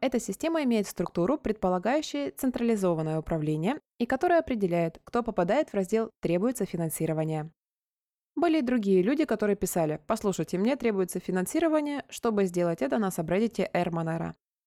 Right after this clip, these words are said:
По мне, это две очень близкие вещи. Просить пожертвования, чтобы сделать что-то, и просить пожертвования на C C S. Очень-очень близкие вещи.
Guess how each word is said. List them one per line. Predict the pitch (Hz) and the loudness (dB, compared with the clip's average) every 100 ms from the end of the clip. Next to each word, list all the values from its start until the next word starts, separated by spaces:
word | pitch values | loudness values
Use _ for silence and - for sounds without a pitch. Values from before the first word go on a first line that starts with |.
| _ _ _ _ _ _ _ - | _ _ _ _ _ _ _ 0
По | |
мне, | 247 330 349 | 2 4 2
это | 277 | 2
две | 202 233 | 2 2
очень | - 214 190 170 | 2 0 0 0
близкие | 185 - 180 | -2 0 -2
вещи. | 160 160 - 160 - | 0 0 -2 -6 0
Просить | 185 196 - | 0 0 0
пожертвования, | 175 160 151 180 240 294 | 0 0 0 0 0 0
чтобы | 302 285 262 | 0 0 0
сделать | 240 254 254 247 | 2 2 2 2
что-то, | 254 240 233 226 - | 0 0 0 -4 -2
и | 320 | 0
просить | - 247 240 214 | 2 0 0 0
пожертвования | 190 175 214 247 233 208 180 | 0 2 0 0 0 0 0
на | 175 | -2
C | - | -4
C | - 160 | -2 2
S. | 151 147 - _ _ _ _ - | 2 0 -10 _ _ _ _ 0
Очень-очень | 202 196 170 - 160 180 277 262 | 2 2 -2 -2 -2 0 0 0
близкие | 175 165 - 180 | 0 -4 -2 -2
вещи. | 151 151 - 147 | 0 -2 -4 -8